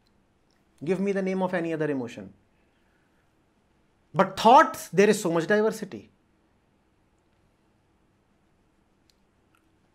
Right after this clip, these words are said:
Among emotions, there is not much diversity. In fact, the deeper you go,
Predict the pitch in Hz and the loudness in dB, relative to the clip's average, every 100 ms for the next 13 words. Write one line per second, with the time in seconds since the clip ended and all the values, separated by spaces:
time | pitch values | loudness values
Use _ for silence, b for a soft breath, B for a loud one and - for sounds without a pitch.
0 | _ _ - 190 285 311 277 285 285 339 | _ _ -4 4 6 8 8 6 6 4
1 | 320 - 277 285 277 302 302 294 - 277 | 4 2 2 4 4 4 2 -2 2 2
2 | 254 214 170 - - _ _ 202 220 269 | 0 -6 -12 -12 -18 _ _ -4 2 2
3 | 269 - B - 226 202 240 339 330 285 | 2 -4 B 2 4 6 8 8 8 6
4 | 214 233 262 | 6 6 6